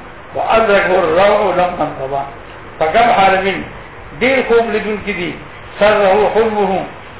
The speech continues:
خوشحاله کړي هغه لره خوب د هغه، وأدركه الروع، او لاندې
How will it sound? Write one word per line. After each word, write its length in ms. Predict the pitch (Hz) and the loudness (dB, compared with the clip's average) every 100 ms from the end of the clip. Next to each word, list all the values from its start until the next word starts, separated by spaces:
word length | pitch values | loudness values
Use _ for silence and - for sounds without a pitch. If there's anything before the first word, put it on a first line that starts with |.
| - | -10
خوشحاله 440 | 151 180 180 - - | -4 2 4 4 2
کړي 180 | 214 196 | 2 4
هغه 160 | 196 | 4
لره 380 | 190 175 151 - - - - - - - - | 4 6 4 2 -2 -6 -14 -18 -18 -18 -2
خوب 320 | 233 254 247 | 4 4 4
د 40 | 202 | 4
هغه، 420 | 180 175 175 156 - - - - - | 6 6 4 2 -2 -12 -16 -18 -8
وأدركه 600 | - - 233 214 196 185 190 | -4 2 2 4 2 4 2
الروع، 540 | 175 190 185 277 - - - - - - | 4 4 4 4 0 -6 -14 -18 -18 -4
او 60 | 156 | 0
لاندې 300 | 170 175 175 | 4 4 2